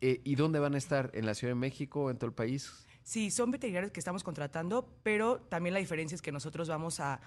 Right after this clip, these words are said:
Speaker 2: a darles a ellos un porcentaje de la venta de cada clínica,
Speaker 1: Ah, bien.
Speaker 2: ¿no?
Speaker 1: Ajá.
Speaker 2: Eh, la primera ya abrimos esta semana justamente, eh, está en la Condesa de Nuevo León,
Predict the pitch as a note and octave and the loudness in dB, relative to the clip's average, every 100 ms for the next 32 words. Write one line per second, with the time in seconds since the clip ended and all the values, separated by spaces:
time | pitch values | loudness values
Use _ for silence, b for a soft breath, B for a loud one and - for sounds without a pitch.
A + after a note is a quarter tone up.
0 | B B - D#3 D#3+ E3+ F3 F3+ D3 D3+ | B B -4 0 4 4 2 0 0 0
1 | D3+ D3+ D3+ C3 B2 C3+ C#3+ B2+ A#2+ B2 | -2 -2 -4 -6 -6 -6 -6 -4 -4 -4
2 | B2+ A#2 - B2 - C3 B2 G#2+ G2+ G2+ | -6 -8 -8 -8 -6 -6 -2 0 0 0
3 | C3+ - b b b b - D#3 D#3 D3 | -4 -8 b b b b -4 2 2 2
4 | C#3 - F3 E3+ F3 F#3 G3+ A3 F3+ E3 | 0 -2 -2 0 2 4 4 4 2 2
5 | E3 F3 F#3 D#3 D#3+ - C#3 C#3 D3 D3 | 2 0 -2 -4 -4 -2 -2 -2 -2 -4
6 | C#3 C3+ C3 D#3+ G3+ - D3 C3+ - D3 | -4 -4 -4 -4 -4 -6 -4 -4 -4 -2
7 | D3 D3 B2+ C3+ B2+ C#3+ C3 A#2+ A#2+ D3 | -2 -2 -2 -2 -4 -4 -4 -4 -2 0
8 | A3+ | -2